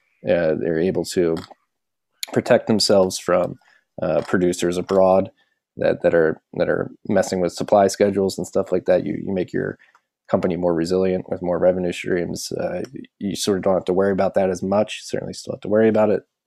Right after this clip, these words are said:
um, especially in the near term, but, you know, you could potentially make it so we don't have to worry about a, um, March, April situation of last year happening again. And then again, as we talked about towards the end of the episode, it makes,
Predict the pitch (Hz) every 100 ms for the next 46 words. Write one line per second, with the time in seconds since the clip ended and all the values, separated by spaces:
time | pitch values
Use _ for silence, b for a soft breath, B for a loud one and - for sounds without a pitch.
0 | - 95 90 90 - - 92 95 107 117
1 | - 104 92 90 - _ b b b -
2 | 85 87 - - - 90 95 82 - _
3 | _ _ 110 98 - 92 - _ - -
4 | 82 85 - 90 92 87 87 90 92 92
5 | 82 82 87 90 - b b b b -
6 | 78 71 - 50 _ _ _ 117 90 85
7 | - 85 87 85 - 90 78 78 76 -
8 | - 82 - - - - - - 85 90
9 | - 110 98 92 b b b - 73 82
10 | 82 82 - - 98 90 80 - _ _
11 | _ _ - - 82 - - 110 - -
12 | - - 95 85 85 90 92 - - -
13 | - 87 - B B B - 95 82 -
14 | -